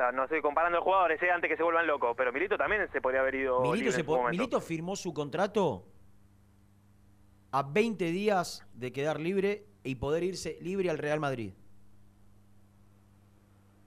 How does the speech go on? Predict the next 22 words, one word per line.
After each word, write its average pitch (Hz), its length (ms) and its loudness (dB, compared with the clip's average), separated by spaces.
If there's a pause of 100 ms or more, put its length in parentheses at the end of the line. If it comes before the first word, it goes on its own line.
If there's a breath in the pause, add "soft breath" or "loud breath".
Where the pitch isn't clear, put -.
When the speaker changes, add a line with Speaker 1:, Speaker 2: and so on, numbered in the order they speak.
(240)
Speaker 2:
Después, 139 520 -8
la, 104 140 -10
la 104 180 -8
transferencia 117 400 -6
estaba 139 280 2
hecha 156 160 0
en 110 80 -6
cuatro 120 260 -6
millones 143 320 -4
de 175 60 -2
dólares, 214 360 0
después 135 420 -4 (260)
no 127 200 -4
pasa 143 220 -4
la 123 80 -6
revisión 131 340 -6
médica 170 500 0 (560 soft breath)
y 123 60 -8
se 123 140 -2
va 123 80 4
al 127 80 0
Zaragoza 139 680 -4